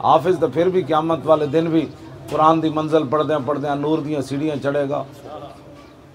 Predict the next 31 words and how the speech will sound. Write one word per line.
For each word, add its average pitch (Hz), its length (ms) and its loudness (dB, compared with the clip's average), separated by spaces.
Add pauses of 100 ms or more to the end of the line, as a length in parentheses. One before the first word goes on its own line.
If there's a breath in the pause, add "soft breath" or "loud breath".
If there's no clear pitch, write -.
(1120)
हाँ 113 160 -10
जी, - 120 -16 (180)
आप 127 240 2
हुजूर 139 280 0
फरमांदे 170 380 2
ने, 175 80 -6
क़यामत 170 360 4
वाले 165 200 4
दिन 160 160 0
हाफिज़ 143 300 2
नूं 165 100 -2
कहा 175 240 2
जाएगा, 160 280 4
भाई, 151 100 -2
जिवें 139 240 -4
दुनिया 175 260 0
ते 170 120 0
कुरान 156 360 2
पढ़दा 160 300 4
सी 160 120 -4
ना, 160 120 -4 (200)
इंज 185 240 2
कुरान 143 300 2
पढ़ 110 180 -4 (1000)
ते 147 60 0
नूर 170 320 4
दियां 170 220 0
सीढ़ियां 165 360 0
चढ़दा 160 320 4
चला 123 260 2
जा। 95 160 -4